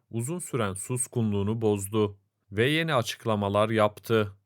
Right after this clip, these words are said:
Sedat Peker, eski bakan Süleyman Soylu ile barıştığı iddiaları hakkında "Yaşadığım sürece affetmeyeceğim ve barışmayacağım bu dünyada üç kişi var.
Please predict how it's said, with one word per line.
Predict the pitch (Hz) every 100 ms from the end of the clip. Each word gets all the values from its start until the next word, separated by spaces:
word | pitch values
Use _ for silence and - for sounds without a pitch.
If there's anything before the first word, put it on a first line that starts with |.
| -
Sedat | - 139 180 170 -
Peker, | 185 156 143 156 -
eski | 123 - 151 123
bakan | 104 101 92
Süleyman | - - 117 110 92 90
Soylu | 82 - 117 127 113
ile | 95 90 82
barıştığı | 104 113 - -
iddiaları | 123 107 - 104 98 92 87
hakkında | - 107 123 - 117 101 101 127
"Yaşadığım | 110 110 - 131 127 151 160
sürece | - 113 98 107 117
affetmeyeceğim | 127 107 - 131 123 117 104 95 - 101 92
ve | 95 98
barışmayacağım | 110 127 - 120 101 98 101 101 113 113
bu | 151
dünyada | 160 117 101 95 107
üç | 123 110 113
kişi | - - 117 107
var. | 104